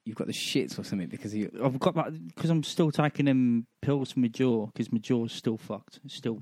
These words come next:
Speaker 2: feels like I'm rubbing cocaine in my gums.
Speaker 1: It's, um, what Rob's got is he, he opens his jaw really wide to fit cock in it.
Speaker 2: Yeah.
Speaker 1: 'Cause,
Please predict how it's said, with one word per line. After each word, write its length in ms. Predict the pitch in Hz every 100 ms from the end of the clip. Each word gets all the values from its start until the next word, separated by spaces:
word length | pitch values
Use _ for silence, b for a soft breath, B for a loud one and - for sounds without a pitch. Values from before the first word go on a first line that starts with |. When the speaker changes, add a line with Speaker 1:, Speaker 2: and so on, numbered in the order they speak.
| 104
Speaker 2:
feels 340 | - 120 110
like 200 | 107 104 - _
I'm 160 | 120 110
rubbing 260 | 110 110 107
cocaine 400 | 113 113 113 110
in 120 | 107
my 60 | 113
gums. 280 | 123 107 123
Speaker 1:
It's, 240 | 139 -
um, 260 | 143 123 113 _ _ _ _
what 180 | 139 123
Rob's 220 | 139 120
got 280 | 127 123 101 -
is 320 | 110 - - _ _ _ -
he, 160 | 135 -
he 140 | 139
opens 240 | 135 143 135
his 100 | 127
jaw 220 | 131 104
really 560 | 113 113 131 135 135 127
wide 420 | 127 120 98 92
to 80 | -
fit 180 | - -
cock 200 | - -
in 60 | 113
it. 140 | 113 _
Speaker 2:
Yeah. 260 | - 117 117 -
Speaker 1:
'Cause, 240 | 110 -